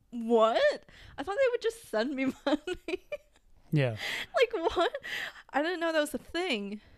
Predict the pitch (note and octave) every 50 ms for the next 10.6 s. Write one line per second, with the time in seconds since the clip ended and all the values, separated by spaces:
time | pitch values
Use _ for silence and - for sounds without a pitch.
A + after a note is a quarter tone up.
0 | - - _ _ - A#3 A#3+ A#3 A#3 A3+ A3+ A3+ A3+ A3+ A3 G#3+ G#3+ G#3 - -
1 | - - - - - - - - - - - A#3 A#3 B3 B3 G#3+ A#3 A#3 A3+ A3+
2 | A3 G3+ - - A#4 A#4 C5 - _ _ _ _ _ _ _ _ - _ - -
3 | - _ _ - D#4 - - - D#4 D4+ B3+ G#3+ G3+ G#3 - - F3 - C#4 -
4 | _ _ _ _ _ _ _ _ - B3 B3 D4 E4 - - A#3+ - B3+ A3+ G3+
5 | A3 C4+ - - C4 C#4 D#4+ - - - C#4 C4 - B3 C#4 C4 - - - A3+
6 | A3+ A#3+ A#3 - - A3+ G#3+ G#3 - G#3 - G#3+ G#3+ A#3 A#3 A3+ A3 - A#3+ G#3+
7 | G3+ - - - - - - - - C4+ A#3 B3+ C#4 D4+ F4+ A4 - - - -
8 | - G#3 G3+ G3 G3+ G3+ G3+ F3+ F3+ A#3 C4+ C4+ - - - B3 A3 F3 B2+ A2+
9 | A2 - - - G#3+ G#3+ A#3 A3 - G#3+ G#3 G#3 G3 G3+ G3+ - F3+ E3+ F3+ G3
10 | G3+ G#3+ A3 - G#3+ G3+ G3+ G3 G3 G3 G3